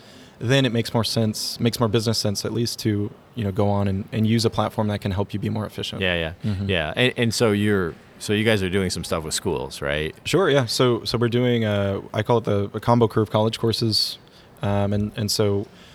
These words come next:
Speaker 1: we're partnering with all of the, the, um, oil and gas kind of schools, the, the big petroleum,
Speaker 2: Yeah, yeah.
Speaker 1: uh, producing schools, and, uh, so A and M, U T, Colorado School of Mines, all those schools,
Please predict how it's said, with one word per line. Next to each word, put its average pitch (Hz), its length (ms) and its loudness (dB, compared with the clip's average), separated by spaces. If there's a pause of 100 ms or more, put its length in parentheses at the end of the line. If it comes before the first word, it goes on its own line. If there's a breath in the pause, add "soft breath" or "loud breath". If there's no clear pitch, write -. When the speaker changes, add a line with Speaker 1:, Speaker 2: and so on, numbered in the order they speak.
(320 loud breath)
Speaker 1:
we're 110 80 2
partnering 120 580 4
with 110 380 -2 (320)
all 127 180 4
of 120 80 0
the, 110 380 4
the, 107 280 0
um, 101 520 0
oil 117 180 6
and 110 80 4
gas 107 600 2
kind 113 140 0
of - 40 -2
schools, 104 500 -2
the, 110 180 0
the 107 120 0
big 107 260 2
petroleum, 107 540 2
Speaker 2:
Yeah, 90 280 0
yeah. - 60 -2
Speaker 1:
uh, 101 140 0
producing 107 480 -2
schools, 110 480 2
and, 107 200 0 (500 loud breath)
uh, 101 320 0
so - 160 0
A 123 140 6
and 113 100 6
M, 110 340 4
U 113 140 4
T, 107 400 2
Colorado 104 300 2
School 107 180 0
of 104 60 0
Mines, 101 260 0
all 104 80 2
those 104 160 0
schools, 107 420 -4